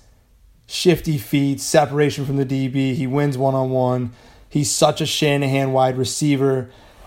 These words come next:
Some are criticizing the team. Why did they trade up? He probably would have been there at fifty-nine.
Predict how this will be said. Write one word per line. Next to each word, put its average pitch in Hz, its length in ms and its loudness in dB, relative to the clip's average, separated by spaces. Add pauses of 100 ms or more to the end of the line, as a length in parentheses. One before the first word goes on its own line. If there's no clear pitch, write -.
(120)
Some 185 560 2
are 180 160 2
criticizing 165 540 4
the 151 60 0
team. 151 320 0
Why 139 220 6
did 151 120 -2
they 147 120 2
trade 147 300 2
up? 143 180 4
He 131 80 -4
probably 151 680 2
would 139 100 4
have 139 80 2
been 139 140 0
there 131 140 0
at 127 60 -4
fifty-nine. 131 800 0